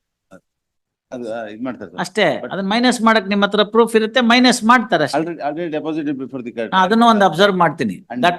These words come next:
Speaker 2: that
Speaker 1: what
Speaker 2: will be given deduction to.
Speaker 1: what is my submission, my lord? As for the joint
Speaker 2: ಅದನ್ನು ಒಂದು ಅಬ್ಸರ್ವ್ ಮಾಡ್ತೀನಿ ಸರ್.
Speaker 1: ಅಲ್ಲ, as for the joint memo filed by the, uh, petitioner and the, uh,
Speaker 2: No,
Speaker 1: complaint
Speaker 2: ಅದನ್ನ ತಿರ್ಗಾ ಮಾಡೋ ಪ್ರಶ್ನೆ ಬರಲ್ಲ.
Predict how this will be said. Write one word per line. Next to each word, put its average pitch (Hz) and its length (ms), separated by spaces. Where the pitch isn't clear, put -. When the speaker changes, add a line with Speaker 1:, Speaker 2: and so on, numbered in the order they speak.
Speaker 2:
that 170 100
Speaker 1:
what 196 120
Speaker 2:
will 190 140
be 185 120
given 196 200
deduction 180 500
to. 120 120
Speaker 1:
what 143 160
is 143 120
my 143 120
submission, 143 380
my 117 140
lord? 117 280
As 120 180
for 151 140
the 147 100
joint 110 120
Speaker 2:
ಅದನ್ನು 240 260
ಒಂದು 233 180
ಅಬ್ಸರ್ವ್ 190 320
ಮಾಡ್ತೀನಿ 180 420
ಸರ್. 151 220
Speaker 1:
ಅಲ್ಲ, - 440
as 117 320
for 147 120
the 139 120
joint 135 440
memo 139 200
filed 127 260
by 127 120
the, 110 260
uh, - 440
petitioner 139 500
and 127 120
the, 117 280
uh, 95 60
Speaker 2:
No, 98 400
Speaker 1:
complaint 151 360
Speaker 2:
ಅದನ್ನ 208 240
ತಿರ್ಗಾ 202 260
ಮಾಡೋ 196 240
ಪ್ರಶ್ನೆ 190 320
ಬರಲ್ಲ. 170 280